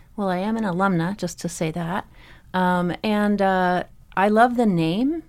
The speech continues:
because a sea change really is something big, and that is what is needed, um, for women in the United States and in Montana. So, um, I, I, I hope it,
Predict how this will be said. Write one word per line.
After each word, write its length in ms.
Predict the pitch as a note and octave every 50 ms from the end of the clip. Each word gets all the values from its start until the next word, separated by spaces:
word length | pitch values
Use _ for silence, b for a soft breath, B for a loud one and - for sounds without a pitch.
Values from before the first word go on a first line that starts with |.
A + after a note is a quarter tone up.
| -
because 640 | - A3+ G#3+ A3 - A3+ G3+ G3 G3 G3 F#3+ F3+ -
a 80 | - G3
sea 240 | - - - A3+ G#3+
change 640 | - - A3+ G#3+ G#3 G3+ G3+ F#3 - - - - - - -
really 300 | F3+ G3 G3+ G3 F#3 F#3
is 120 | F#3 F3+ F3
something 380 | - G3 F3 E3 - D#3+ D#3
big, 420 | D3 - E3 D3+ D3 E3+ F#3 G#3 - b b b b b b b b b b -
and 180 | F3 D#3+ E3
that 160 | E3 D#3 D#3 D#3
is 240 | E3 E3 D#3+ - E3+
what 140 | D#3 C#3+ D3
is 160 | D3+ D3 -
needed, 480 | E3 D#3+ D3+ C#3+ D3+ C#3+ D3 D3 F3 - b b b b b b b b b -
um, 680 | E3 D#3+ D3+ D3 D3 C#3+ - C#3+ C#3 B2+ - - - - -
for 340 | - - - E3+ D#3+ D#3 D#3+
women 300 | D#3 E3 D#3+ E3 D#3+ D#3+
in 260 | D#3 D#3 D#3+ E3 D#3+
the 80 | - E3+
United 300 | F3 E3+ E3+ D#3+ D#3 -
States 340 | - - E3+ E3+ E3+ - -
and 100 | D3+ D3+
in 120 | D3+ D3+
Montana. 520 | D3+ D3 D3+ D#3 F3 D#3 D#3+ D#3+ D#3 D3+ E3
So, 440 | - - F#3 D#3 D3 C#3+ C#3 D#3+ - b b b b b b b b
um, 560 | - - E3+ E3 D#3+ D#3 D#3 D#3 D#3 E3 D#3+ - - - - - - - - - -
I, 320 | D#3+ D3+ D3+ D#3 D3+ - -
I, 300 | - E3 D#3+ D#3 D#3 F3 -
I 100 | - F#3
hope 280 | E3+ F3+ G3+ G3+ G#3+
it, 480 | G#3+ F3+ E3+ D#3 - - - - - -